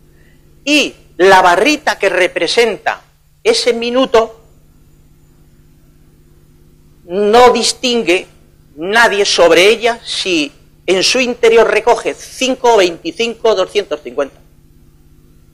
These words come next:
Luego vean que en el momento que nos salimos del tic y con el primer paso, el minuto, ya distorsionamos con carácter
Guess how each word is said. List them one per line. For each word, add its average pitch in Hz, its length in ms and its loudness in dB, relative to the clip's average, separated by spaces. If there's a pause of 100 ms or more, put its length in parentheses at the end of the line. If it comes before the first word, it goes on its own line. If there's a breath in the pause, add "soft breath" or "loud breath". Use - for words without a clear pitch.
(600)
Luego 151 380 0
vean - 460 0 (480)
que 175 220 -4 (160)
en 165 140 -2
el 170 140 -2
momento 226 440 -4
que 220 120 -2
nos 202 160 -4
salimos 175 480 -6
del 135 200 -6 (120)
tic 233 160 -10 (1120)
y 185 180 -4
con 180 220 0
el 165 140 -2
primer 214 360 -8 (320)
paso, 175 320 -4
el 147 160 -4
minuto, 226 460 -8 (420)
ya 240 220 -2 (880)
distorsionamos 202 1300 -4 (420)
con 190 220 0
carácter - 880 -4